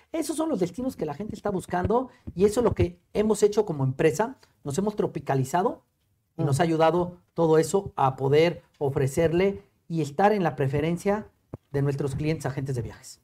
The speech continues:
Speaker 2: Derivado de todo esto, tu hermano tuvo mucho que ver con el turismo a nivel político en Puebla, ¿no?
Speaker 1: Sí.
Speaker 2: Pe-, ¿fue por todo esto? ¿O, o por qué?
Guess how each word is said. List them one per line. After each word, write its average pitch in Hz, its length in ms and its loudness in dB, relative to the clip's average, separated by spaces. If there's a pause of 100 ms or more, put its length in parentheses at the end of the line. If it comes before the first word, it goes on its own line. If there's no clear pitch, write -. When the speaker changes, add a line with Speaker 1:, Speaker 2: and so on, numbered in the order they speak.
Speaker 2:
Derivado 180 540 4
de 247 40 -6
todo 233 240 2
esto, 233 240 0
tu 160 200 2
hermano 196 420 2
tuvo 233 220 4
mucho 147 300 0
que 135 120 0
ver 147 200 2
con 123 200 -4
el 123 120 -8
turismo 180 480 -2
a 131 60 -4
nivel 139 240 2
político 180 520 4
en 139 140 4
Puebla, 233 360 0
¿no? - 180 -8 (240)
Speaker 1:
Sí. 285 340 0 (320)
Speaker 2:
Pe-, - 180 -4
¿fue 226 180 6
por 226 160 6
todo 247 240 6
esto? 311 320 -2 (440)
¿O, 156 140 -2
o 165 260 -2
por 160 200 -2
qué? 208 160 -2